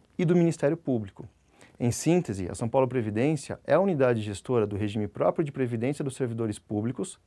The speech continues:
R P P S, e do regime próprio de previdência militar, R P P M.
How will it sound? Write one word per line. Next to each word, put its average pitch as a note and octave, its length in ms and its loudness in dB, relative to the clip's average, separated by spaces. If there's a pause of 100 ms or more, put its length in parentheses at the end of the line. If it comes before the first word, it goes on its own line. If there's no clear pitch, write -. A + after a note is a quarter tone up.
R D3+ 220 2
P B2 160 -4
P - 100 -2
S, A#2 420 0 (460)
e G#3+ 60 2
do G#3+ 80 4
regime D#3+ 340 8
próprio C#3+ 380 4
de A#2+ 80 -4
previdência A#2 480 0
militar, A2+ 500 2 (320)
R A#2 180 0
P A2+ 140 -2
P E3+ 140 -4
M. G#2+ 340 -2